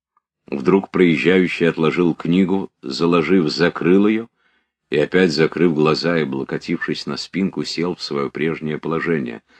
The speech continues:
Пьер смотрел на него и не успел отвернуться, как старик открыл глаза и уставил свой твёрдый и строгий взгляд прямо в лицо Пьеру. Пьер чувствовал себя смущённым и хотел отклониться от этого взгляда,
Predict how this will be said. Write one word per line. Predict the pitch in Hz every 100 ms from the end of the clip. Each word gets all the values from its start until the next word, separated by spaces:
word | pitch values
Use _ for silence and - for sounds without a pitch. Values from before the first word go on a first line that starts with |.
| _ _ _
Пьер | - 90 117 107
смотрел | - 101 101 101 120
на | 117
него | 107 98 98
и |
не | 98
успел | 98 - 107 104
отвернуться, | 95 92 95 107 117 - 80
как | 85 -
старик | - 90 92 -
открыл | 82 - 82 87
глаза | 73 78 76 85 113 - _ _ _ _ _ _ _ _ _ _ 76
и |
уставил | 78 76 - 90 85
свой | 71 - 73 73
твёрдый | - 69 82 82 67 69
и |
строгий | 64 - 76 65 67
взгляд | 58 67 80 80 -
прямо | - 78 78 76
в | 65
лицо | 65 67 - 73
Пьеру. | 65 - 64 69 58 - _ _ _ _ _ _ _ _
Пьер | - 78 85
чувствовал | - 76 - 71 65
себя | - 64
смущённым | 65 - 67 - 95 95 80 69
и |
хотел | - - 80 76
отклониться | 82 - - 78 78 101 117 -
от | 69 67
этого | 62 65
взгляда, | 62 60 65 64 55 58